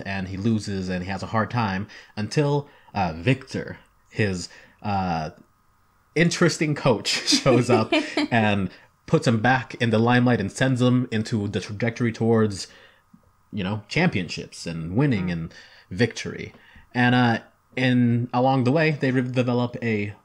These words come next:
Speaker 1: loving romance. And, uh, sometimes it's a little weird, but sometimes it's funny.
Speaker 3: Mm-hmm.
Speaker 1: It's a mix. <laughs>
Speaker 2: Yeah.
Speaker 3: And sometimes it's really cute and just like, "Oh, this is nice."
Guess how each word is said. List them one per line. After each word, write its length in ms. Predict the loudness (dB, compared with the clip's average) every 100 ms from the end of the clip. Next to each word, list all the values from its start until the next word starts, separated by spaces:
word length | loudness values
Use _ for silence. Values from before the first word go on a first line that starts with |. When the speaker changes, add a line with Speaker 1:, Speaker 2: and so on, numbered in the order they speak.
| _
Speaker 1:
loving 640 | -10 -6 -4 -6 -8 -14 -20 _ _ -12
romance. 760 | -10 -8 -12 _ -18 -16 -16 -20 _ _ _ -20 -20 -20 -20 -6
And, 220 | -2 0
uh, 300 | 0 -2 -4 -2
sometimes 400 | 0 2 2 2
it's 80 | 2
a 40 |
little 200 | 0 2
weird, 340 | 4 2 0
but 80 | -4
sometimes 400 | 0 2 2 2
it's 160 | 0 -2
funny. 320 | -6 -6 -12 _
Speaker 3:
Mm-hmm. 680 | -4 -2 -2 0 2 2 2
Speaker 1:
It's 160 | 2
a 60 | 2
mix. 380 | 0 0 0 -2 -4 -8
<laughs> 80 |
Speaker 2:
Yeah. 140 | -2 -2 -4 -8
Speaker 3:
And 160 | -4
sometimes 420 | -2 0 0 0 -2
it's 240 | -6 -4 -4 -4
really 260 | -6 -6
cute 540 | -8 -10 -8 -8 -10 -12
and 240 | -10 -8
just 200 | -8 -8
like, 280 | -8 -8 -12 _ _ -4
"Oh, 420 | -2 -4 -10 -14 -14
this 200 | -14 -14
is 100 | -10
nice." 680 | -8 -8 -10 -12 -14 -18